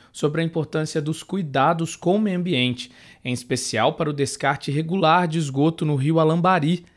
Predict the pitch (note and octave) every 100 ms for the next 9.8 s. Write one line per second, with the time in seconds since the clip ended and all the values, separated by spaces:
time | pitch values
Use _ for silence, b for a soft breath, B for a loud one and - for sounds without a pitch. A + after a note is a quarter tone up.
0 | b b - C3+ B2+ D#3+ D3 C3+ F3 A#3
1 | - E3 C#3+ - F#3+ B3 G#3+ D#3+ D#3 C3+
2 | - G2+ F2+ - - b b b b -
3 | C3+ C3 C3+ B2+ C3+ C3 A#2 D#3 E3+ C3+
4 | A2 B B C3 C3+ D#3 D3+ B2+ B2 D#3
5 | D#3+ B2 A#2 A#2 A#2+ D#3 - C3 C#3 A#2+
6 | - D#3+ F3+ E3+ - F3 A3 F#3 C#3 C3+
7 | C#3+ - - - B2+ B2+ B2 - D3+ G3
8 | G3+ D#3 C#3+ C#3 B2 - G#2 A2 E3 -
9 | C#3+ D3 F3+ A3 C3 D3+ D#3+